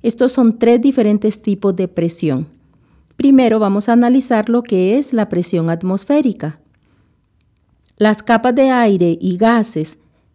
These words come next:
que rodean la Tierra se encuentran aquí donde las tenemos gracias a la fuerza de gravedad que usted ya conoce.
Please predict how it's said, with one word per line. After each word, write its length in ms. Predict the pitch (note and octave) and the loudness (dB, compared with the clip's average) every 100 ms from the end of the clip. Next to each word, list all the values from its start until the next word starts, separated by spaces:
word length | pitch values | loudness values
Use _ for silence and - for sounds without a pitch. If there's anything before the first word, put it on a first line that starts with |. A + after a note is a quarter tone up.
| _ | _
que 140 | G#3 | 0
rodean 480 | G3+ F#3+ F3 E3+ F3 | 2 0 0 -2 -2
la 100 | G#3 | -4
Tierra 600 | A3 A#3+ A3 F#3+ G3+ C#4+ - _ _ | -2 0 2 2 -2 -6 -12 _ _
se 220 | - A#3 | -4 0
encuentran 600 | G3+ G3 F#3+ F#3+ A#3 A3+ | 0 0 -2 0 0 0
aquí 380 | F3 F3 A#3 C#4 | -2 -6 -2 0
donde 280 | D4 F#3 E3 | 0 -2 -2
las 200 | F#3 - | -2 0
tenemos 600 | B3 C#4 A#3+ A3 C4 - | 2 4 4 2 -2 -4
gracias 560 | G#3 G3 F3+ G#3+ A#3 A#3 | -2 0 0 -2 -2 -2
a 140 | A3 | 0
la 140 | A3+ A#3+ | 0 -2
fuerza 440 | A3 G3 G3 A#3 | -4 -4 -4 -4
de 140 | A3+ | -2
gravedad 640 | F3 E3+ E3 D#3+ G#3+ C#4 B3+ | -2 -4 -4 -2 -2 -2 -4
que 100 | F#3 | -6
usted 320 | F3 F#3 E3 | -4 -4 -4
ya 200 | E3+ D#3 | -6 -6
conoce. 560 | D3+ D3+ D3 C#3 - | -6 -4 -4 -6 -12